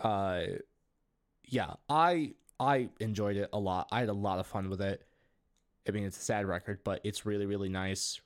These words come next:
really, really good. Once in a while, the production is a little bit awkward, but honestly,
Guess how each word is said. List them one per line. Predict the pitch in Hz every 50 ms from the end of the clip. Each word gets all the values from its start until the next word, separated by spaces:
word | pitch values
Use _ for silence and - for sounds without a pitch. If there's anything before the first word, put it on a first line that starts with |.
| -
really, | 101 101 104 101 98
really | 95 101 98 95 90
good. | 95 95 95 92 - - _ _ _ _ _ _ - -
Once | 117 107 104 104 104 104 104 131 135 151 165 - - 180
in | 156 160
a | 147
while, | 120 107 107 104 101 101 101 101 98 95 87 - - -
the | - 101 - 113
production | - 127 101 110 104 - - - 120 110
is | - 101 104 98
a | 98
little | 92 95 95 92 92 95 110 107 104 104 98
bit | 87 110 104 101 85 - _ _ _ _ _ -
awkward, | 104 101 104 - - 151 165 180 - - _ _ _ _ _ _ _ _ _ _ _ _ _ _ _ _ _ _ _ - -
but | - 143 127
honestly, | 127 123 120 117 113 - - - 113 104 104 101 - -